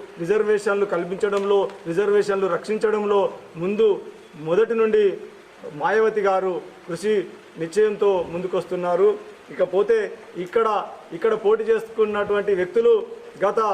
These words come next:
నలభై సంవత్సరాల నుండి కాకా వెంకటస్వామి, తన కుమారుడు వివేక్ వెంకటస్వామి, తర్వాత వంశకృష్ణ, తన మనవడు, అప్పుడు నలభై సంవత్సరాల నుండి ఇప్పటి వరకు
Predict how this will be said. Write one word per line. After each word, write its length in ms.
నలభై 280
సంవత్సరాల 440
నుండి 240
కాకా 280
వెంకటస్వామి, 640
తన 200
కుమారుడు 460
వివేక్ 380
వెంకటస్వామి, 600
తర్వాత 320
వంశకృష్ణ, 480
తన 140
మనవడు, 340
అప్పుడు 300
నలభై 320
సంవత్సరాల 420
నుండి 200
ఇప్పటి 380
వరకు 260